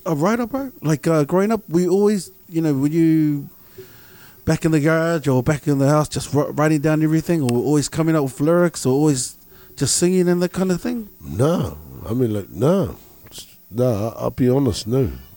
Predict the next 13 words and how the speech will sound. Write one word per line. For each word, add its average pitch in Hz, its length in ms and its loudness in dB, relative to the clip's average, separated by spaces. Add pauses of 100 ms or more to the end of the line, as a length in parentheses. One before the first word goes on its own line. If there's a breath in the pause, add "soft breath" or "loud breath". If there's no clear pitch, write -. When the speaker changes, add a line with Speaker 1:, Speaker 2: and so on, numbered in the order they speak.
(120)
Speaker 2:
I 131 60 -4
Speaker 1:
Yeah. 139 80 2
Speaker 2:
was, 127 360 0
you 120 100 0
know, 107 220 -4
I, 123 240 -2 (140)
I, 147 240 0
I - 20 0
think 156 300 -2 (280)
it 117 160 -8
came 147 260 2
from, 127 280 0
uh, 110 480 2